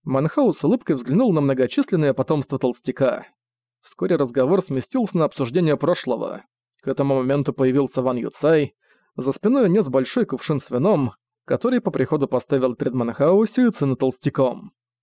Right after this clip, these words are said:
«Дон Ху скоро придёт», сообщил он. «Между вами всё разрешилось?» спросил Манхао. В прошлом у Ван Юцай и Дон Ху случился серьёзный конфликт, но это было их дело, да и Манхао не хотел вдаваться в расспросы.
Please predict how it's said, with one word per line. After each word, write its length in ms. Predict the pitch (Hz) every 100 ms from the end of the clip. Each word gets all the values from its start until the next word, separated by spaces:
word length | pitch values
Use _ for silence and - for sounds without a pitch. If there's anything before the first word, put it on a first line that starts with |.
| _ _
«Дон 380 | - 123 147 135
Ху 220 | - 147
скоро 300 | 131 - 135
придёт», 460 | 127 131 120 127 - - - _ _ _ _ _
сообщил 580 | - 127 113 - 147 127
он. 300 | 107 - - _ _ _ _ 147
«Между 340 | 139 131 139
вами 220 | 131 127
всё 180 | - 143
разрешилось?» 800 | 131 123 123 160 170 - - - _ _ _ _
спросил 460 | - 120 120 139 120
Манхао. 580 | 110 123 143 147 139 - _ _ _
В 100 | -
прошлом 360 | 254 - 196
у 60 | 143
Ван 160 | 147 151
Юцай 460 | 131 - 208 156
и 20 |
Дон 180 | 131 131
Ху 160 | - 269
случился 520 | - 135 196 185 131
серьёзный 420 | - 135 143 135
конфликт, 600 | 120 120 - 202 - - _ _ _ 233
но 220 | 262 180
это 200 | 147 143
было 220 | 143 143
их 220 | 123 117
дело, 420 | 139 185 147 135 _ -
да 140 | 233 254
и 60 |
Манхао 400 | 143 127 151 139
не 80 | 131
хотел 280 | 131 151 170
вдаваться 400 | 196 123 117 139
в 40 |
расспросы. 720 | 127 - 139 117 - 117 -